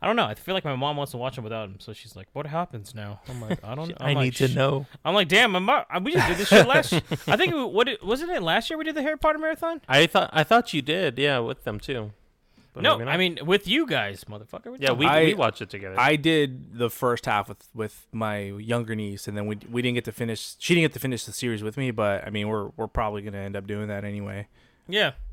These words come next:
Speaker 3: Yeah.
Speaker 1: Uh, I mean, I've seen these movies so many times, but they're so good, dude. So, I mean, I've been trying to use the time, if I'm gonna watch movies, like, to choose movies they haven't seen yet and, like, kinda broaden their horizon and stuff, too.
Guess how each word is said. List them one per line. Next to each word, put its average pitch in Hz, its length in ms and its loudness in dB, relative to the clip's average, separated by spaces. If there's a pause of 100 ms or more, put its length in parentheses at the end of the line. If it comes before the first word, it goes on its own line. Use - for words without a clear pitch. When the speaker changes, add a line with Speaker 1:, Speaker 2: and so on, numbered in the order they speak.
(220)
Speaker 3:
Yeah. 101 180 -2
Speaker 1:
Uh, 175 240 4
I 175 140 2
mean, 208 160 2
I've 208 100 2
seen 247 140 -6
these 190 140 -4
movies 170 200 -2
so 156 140 0
many 156 160 0
times, 131 280 -4
but 127 80 -10
they're 104 100 -12
so 117 260 -12
good, - 240 -18
dude. 107 220 -18 (500)
So, 185 180 2
I 180 140 4
mean, 202 140 2
I've 190 100 2
been 202 140 -2
trying 226 220 0
to 196 40 -2
use 160 220 -2
the 151 100 -4
time, 147 500 0
if 139 160 -6
I'm 139 120 -4
gonna 139 100 -2
watch 127 240 -2
movies, 123 440 -6
like, 117 180 -6
to 127 100 -10
choose 131 300 -6
movies 123 320 -8
they 123 80 -2
haven't 117 260 -4
seen 113 240 -10
yet 135 260 -8
and, 104 200 -12
like, 104 200 -12
kinda 104 240 -8 (120)
broaden 107 260 -8
their 101 140 -12
horizon 101 460 -12
and 107 100 -12
stuff, 113 240 -12
too. 110 240 -10